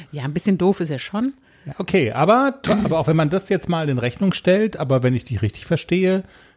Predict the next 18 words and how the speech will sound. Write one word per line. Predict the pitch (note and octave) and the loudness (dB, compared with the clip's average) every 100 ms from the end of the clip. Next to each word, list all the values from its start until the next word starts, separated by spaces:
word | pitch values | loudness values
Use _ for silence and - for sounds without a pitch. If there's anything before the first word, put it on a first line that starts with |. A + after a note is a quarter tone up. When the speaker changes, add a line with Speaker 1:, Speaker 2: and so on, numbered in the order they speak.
| _ _ | _ _
Speaker 2:
ist | D3 C#3+ - - - | -2 -2 -4 -12 -4
also | B2 C3+ B2 | 0 4 4
selbst | A2+ B2 C3 - | 4 2 0 -2
bei | B2 | -4
bestem | A#2 D3 D#3+ - C#3 A2+ | 0 2 2 0 -2 0
Willen | A#2 F#3 A#3 A3+ G#3+ | 0 0 0 0 0
und | - D3+ - | 2 2 2
höchster | - G#3+ - D#3+ | 2 2 0 -6
Intelligenz, | E3+ E3+ E3 C3+ A2+ F#2+ - - | -4 -4 0 2 2 0 -8 -6
also | C#3 C3 A#2+ F#2+ | 0 0 0 -2
wäre | C#3+ C#3+ | 0 0
es | - | 0
schwierig | - D#3+ D3+ A2+ | 0 4 4 4
für | - A#2 | -2 -2
ihn, | A2 F#2+ | -2 0
oder? | A2 F3 | 2 2
Speaker 1:
<laughs> | |
Ja, | C4 | 2